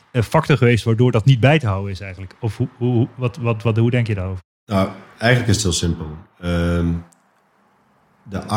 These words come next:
Speaker 2: iPhone laat gewoon niet toe dat jij op het hoofdscherm reclame
Speaker 1: Ja.
Speaker 2: maakt. En onze, onze visie was dat die reclame die nu verwerkt is in TikTok en in Facebook,
Speaker 1: Juist.
Speaker 2: dat die, die zie je wel of die klik je weg. Of je hebt veel games waar reclame in zit en dan moet je wachten v-,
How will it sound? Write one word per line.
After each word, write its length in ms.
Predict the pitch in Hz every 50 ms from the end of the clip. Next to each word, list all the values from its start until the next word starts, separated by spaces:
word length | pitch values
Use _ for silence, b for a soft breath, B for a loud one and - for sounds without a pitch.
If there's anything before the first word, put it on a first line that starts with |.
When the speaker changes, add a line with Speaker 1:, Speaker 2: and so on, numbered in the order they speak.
| 117 131
Speaker 2:
iPhone 440 | 135 131 - - 90 87 92 95 92
laat 220 | 104 101 98 -
gewoon 300 | - - 101 92 90 90
niet 300 | 98 113 107 110 - - - -
toe 140 | 143 113 85 85 - _ _ _ _
dat 180 | - 92 85 -
jij 120 | - 87
op 140 | 82 82 85
het 100 | - -
hoofdscherm 640 | - - 80 113 113 110 - - - 101 87 80 78
reclame 320 | 78 - 110 110 101 104
Speaker 1:
Ja. 60 | - 78
Speaker 2:
maakt. 260 | 78 76 73 - -
En 180 | - 98 92
onze, 440 | - 110 101 - - 95 87 87 85 -
onze 220 | - 78 78 - 90
visie 400 | - - 190 180 139 131 101 82
was 220 | 85 90 107 -
dat 180 | - 90 80 -
die 80 | 95
reclame 420 | 85 85 - 123 117 110 98 85 82
die 120 | 90 92
nu 120 | 95 95 92
verwerkt 400 | - 90 92 101 110 110 107 -
is 140 | 78 82
in 220 | - 104 104 - -
TikTok 400 | - 90 - - 90 85 85 -
en 80 | 90
in 140 | 87 85 82
Facebook, 520 | - 95 92 90 85 73 76 80 - - - - _
Speaker 1:
Juist. 280 | - 101 92 - - B B B B B B
Speaker 2:
dat 380 | - 101 95 92 - - - - - - _ _ _
die, 320 | 95 95 95 95 101 104 104 95 85
die 140 | 90 87 80
zie 200 | - 123 123 113
je 80 | 107
wel 360 | 107 107 90 87 87 95 87 -
of 260 | 87 87 85 - - - -
die 140 | 92 85 78
klik 220 | - - 95 85 -
je 100 | - 85
weg. 280 | 87 101 113 110 110 -
Of 180 | 90 87 - -
je 60 | 92
hebt 140 | 90 - -
veel 160 | - 98 92 85
games 260 | 107 110 113 107 110
waar 100 | 101 90
reclame 360 | 87 - 101 87 85 85 87
in 80 | 85 78
zit 200 | 95 87 - -
en 80 | 95 87
dan 80 | 87
moet 140 | 85 85 85
je 60 | 92
wachten 300 | 98 101 - - 92 82
v-, 100 | - -